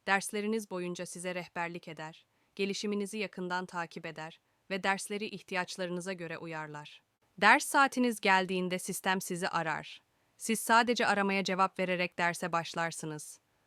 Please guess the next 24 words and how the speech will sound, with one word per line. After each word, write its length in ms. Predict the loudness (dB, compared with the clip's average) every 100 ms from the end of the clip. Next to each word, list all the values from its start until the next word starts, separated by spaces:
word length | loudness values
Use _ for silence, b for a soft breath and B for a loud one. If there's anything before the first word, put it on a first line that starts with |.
| _ _ _
Böylece 440 | 4 4 4 2
dersleri 400 | 4 4 4 0
erteleme 600 | 2 2 2 -2 0 0
veya 260 | 0 2 2
unutma 400 | 2 -2 -2 -2
riski 260 | -2 -4 -4
ortadan 420 | -4 -4 -4 -4
kalkar. 580 | -4 -6 -4 -10 -10 -20 _ _ _ _ _
Konuşarak 580 | 0 2 4 4 4 4
öğren 320 | 2 4 4
sadece 540 | 0 4 4 4 -2 2
derslerle 520 | 2 0 0 0 0
sınırlı 400 | -2 -2 -2 -4
kalmaz. 640 | -2 0 0 -2 -6 -12 -18 b b b
Size 300 | -2 0 2
uzman 340 | 2 2 2
eğitim 340 | 2 0 0 0
danışmanlarından 840 | 0 0 0 0 0 0 -2 -2
oluşan 480 | -6 -8 -4 -4 -2
bir 120 | -4
mentörlük 560 | -4 -4 -4 -6 -6
sistemi 440 | -8 -10 -8 -6 -6
de 60 |
sunar. 500 | -8 -8 -10 -10 -14